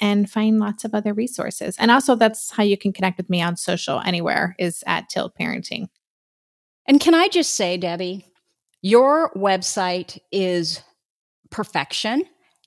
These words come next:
Speaker 2: Everything you do, ah, you just put so much care into it. I'm just, and, and I mean, I really care about aesthetics and all that, but you just take it over the top.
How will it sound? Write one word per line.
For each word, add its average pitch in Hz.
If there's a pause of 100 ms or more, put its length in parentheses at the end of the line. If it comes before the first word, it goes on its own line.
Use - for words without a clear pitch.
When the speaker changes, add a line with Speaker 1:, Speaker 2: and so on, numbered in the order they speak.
(180)
Speaker 2:
Everything 339
you 254
do, 190 (680)
ah, -
you 240
just -
put 277
so -
much 247
care 196
into 135
it. - (120)
I'm 214
just, 208 (960)
and, 262
and 262
I 262
mean, 262
I 262
really 185
care 165
about 160
aesthetics 165
and 175
all 165
that, 160
but 156
you 214
just 226
take 196
it 185
over 170
the 156
top. 143